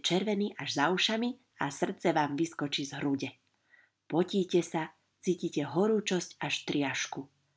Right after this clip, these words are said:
Je vám takýto psychický stav známy? Nazýva sa tréma a zažívajú ju ľudia, ktorí podávajú výkon, na ktorom im veľmi záleží. Tréma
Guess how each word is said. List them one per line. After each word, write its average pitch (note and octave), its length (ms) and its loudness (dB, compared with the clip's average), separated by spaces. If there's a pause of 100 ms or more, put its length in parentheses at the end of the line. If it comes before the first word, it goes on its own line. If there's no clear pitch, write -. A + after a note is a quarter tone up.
(540)
Je D3+ 80 2
vám G#3+ 240 4
takýto F#3 480 -2
psychický F3 640 -2
stav E3+ 320 2
známy? D3 640 0 (880)
Nazýva B3+ 400 4
sa D#3+ 240 -2
tréma D3+ 720 0
a E3 80 -2
zažívajú F#3 640 2
ju F#3+ 240 0
ľudia, F#3 480 -2
ktorí E3 400 0
podávajú E3 560 6
výkon, A3+ 720 0
na E3 80 6
ktorom D#3+ 480 0
im C#3 160 2
veľmi F#3+ 400 4
záleží. C#3+ 640 -2 (640)
Tréma C#4 320 6